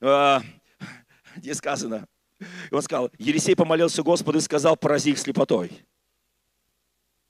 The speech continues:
И он поразил их слепотой по слову Елисея. Вот это вот войско сирийское. Но на российской территории войска сирийского нет.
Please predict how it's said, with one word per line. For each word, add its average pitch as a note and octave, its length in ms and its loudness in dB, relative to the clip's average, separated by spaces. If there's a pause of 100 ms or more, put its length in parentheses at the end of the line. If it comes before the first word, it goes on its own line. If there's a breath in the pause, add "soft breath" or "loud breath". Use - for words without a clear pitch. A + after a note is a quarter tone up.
(1500 soft breath)
И E3 80 4
он F#3+ 260 10
поразил D#3+ 420 2
их - 60 -2
слепотой D#3+ 480 2
по D#3+ 140 2
слову D3 260 2
Елисея. C3 560 -2 (2000)
Вот C3+ 120 -2
это D3+ 140 4
вот C#3+ 320 0
войско D3 340 4
сирийское. A2 480 -4 (1400)
Но D3 120 0
на E3 80 4
российской F3 360 2
территории D#3 580 4 (720)
войска D#3+ 280 4
сирийского D3+ 380 4
нет. D#3 240 2